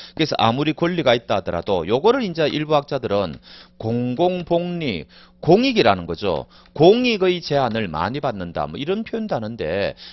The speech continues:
결국은 이런 거예요. 우리가 이 조 신의성실의 원칙이라는 것은 A와 B가 뭔가 사회적으로 접촉을 하지 않습니까?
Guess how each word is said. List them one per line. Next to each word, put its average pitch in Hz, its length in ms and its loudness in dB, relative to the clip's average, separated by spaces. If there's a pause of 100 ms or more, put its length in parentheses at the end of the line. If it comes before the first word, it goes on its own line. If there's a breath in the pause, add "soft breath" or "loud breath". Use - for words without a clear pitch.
결국은 214 440 2
이런 170 260 4
거예요. 98 260 2
우리가 127 240 0
이 123 220 0
조 190 120 2
신의성실의 175 720 -4
원칙이라는 110 460 -2
것은 85 400 0 (500 loud breath)
A와 190 680 6
B가 113 640 -4
뭔가 139 400 -2
사회적으로 160 720 -2
접촉을 254 540 0
하지 113 160 2
않습니까? 80 680 -4